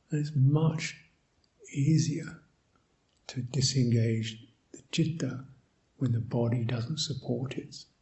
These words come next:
craziness. Because citta is not a rational intelligence. It takes its cue from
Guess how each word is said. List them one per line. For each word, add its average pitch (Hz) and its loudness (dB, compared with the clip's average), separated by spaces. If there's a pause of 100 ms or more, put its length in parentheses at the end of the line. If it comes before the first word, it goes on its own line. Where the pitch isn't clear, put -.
craziness. 120 -6 (3000)
Because 151 -4 (200)
citta 165 4
is - -6
not 135 2
a 120 0
rational 131 2 (840)
intelligence. 139 2 (720)
It 135 -10
takes 131 2
its 139 -2
cue 135 4
from 135 2